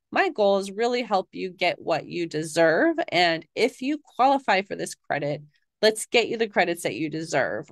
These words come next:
right? It will help with your cash flow. It will help, you know, bring back money into the business that you spent to keep your employees on payroll, even during the challenging times of the covid closures.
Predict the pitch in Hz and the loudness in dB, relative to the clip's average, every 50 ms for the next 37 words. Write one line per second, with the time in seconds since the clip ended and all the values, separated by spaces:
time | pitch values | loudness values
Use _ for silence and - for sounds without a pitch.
0 | - _ - 143 139 - 151 170 175 180 185 190 170 - 202 190 - - 170 - | -8 _ -2 0 0 2 2 2 2 2 4 2 2 2 -2 -4 -4 -4 -8 -6
1 | - 180 170 170 - - - - 165 165 156 156 160 156 151 - - - 139 160 | 0 0 0 0 0 -4 -4 0 2 4 4 4 4 2 0 -2 -6 -6 -6 -6
2 | 170 147 185 160 170 165 - _ _ - - - _ _ - 185 165 147 147 151 | -4 0 2 2 2 2 -2 _ _ -20 -20 -20 _ _ -4 -4 -2 -2 -4 -4
3 | 151 180 180 180 180 180 175 180 160 170 165 - - 180 185 180 175 175 170 147 | -2 0 0 0 0 -2 0 0 0 0 0 -2 -4 -4 -2 -2 0 -2 -4 -6
4 | - - 190 196 - - 208 175 165 - 196 220 220 220 226 226 226 - - 165 | -6 -6 -8 -6 -8 -6 -6 -6 -4 -2 -2 -2 0 0 -2 -2 0 0 0 0
5 | - 98 165 - - - - 254 254 247 233 - 226 202 - 226 208 214 190 185 | 0 0 -4 -6 -8 -4 -2 -2 -2 -2 -4 -8 -12 -8 -8 -4 -2 0 0 0
6 | 185 - - 180 160 151 160 160 - - - 220 262 262 254 - 220 196 185 185 | 0 0 2 2 2 2 0 -2 -4 -2 2 2 2 2 0 -2 -2 -2 0 0
7 | 175 170 160 165 165 165 - - _ - 196 226 214 220 214 202 196 190 185 175 | 0 0 2 2 2 0 -2 -6 _ -8 -6 -4 -4 -4 -4 -4 -2 0 0 0
8 | 175 175 175 160 147 147 - 170 147 151 151 165 160 147 139 151 - 180 147 143 | 0 0 -2 -4 -4 -4 -2 -2 -2 -2 -4 -4 -6 -8 -8 -6 -6 -4 -2 -2
9 | 143 147 156 147 - - _ - 151 151 147 147 147 147 - 151 147 - 170 147 | -2 -4 -6 -8 -10 -8 _ -2 0 0 0 -2 -4 -6 -8 -10 -4 -2 -2 -2
10 | 139 143 - - - - 156 143 143 143 - 80 71 - - | -2 -4 -8 -8 -4 -2 -2 -2 -2 -4 -6 -8 -10 -10 -12